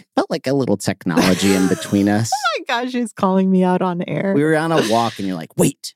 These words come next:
Speaker 1: I was, like, having this deep, meaningful
Speaker 2: <laughs>
Speaker 1: conversation with you and you had to track your
Speaker 2: I had to track it. You know,
Speaker 1: active
Speaker 2: you need to
Speaker 1: movement.
Speaker 2: make it count as my movement.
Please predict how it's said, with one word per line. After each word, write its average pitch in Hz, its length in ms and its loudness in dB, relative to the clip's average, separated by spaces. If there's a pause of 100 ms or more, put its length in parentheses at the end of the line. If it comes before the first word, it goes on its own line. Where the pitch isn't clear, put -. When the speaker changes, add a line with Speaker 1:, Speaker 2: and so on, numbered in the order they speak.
(140)
Speaker 1:
I 143 40 -2
was, 143 160 -2
like, 139 140 0
having 120 300 0
this 101 180 0
deep, 127 400 0 (100)
meaningful 117 680 2
Speaker 2:
<laughs> 107 60 -6
Speaker 1:
conversation 113 720 0
with 101 180 -2
you 98 200 2
and 98 140 0
you 107 120 0
had 110 160 -2
to 90 80 -2
track 104 580 -4
your 87 300 -2 (440)
Speaker 2:
I 190 60 0
had 180 200 2
to 170 100 0
track 180 360 -2
it. - 240 -4 (100)
You 196 140 4
know, 214 80 4
Speaker 1:
active 208 280 2
Speaker 2:
you 202 160 4
need 208 80 4
to 208 60 4
Speaker 1:
movement. 208 220 2
Speaker 2:
make 202 220 0
it - 160 -6
count 185 300 -4
as 175 180 -4
my 143 140 -2
movement. 143 600 -4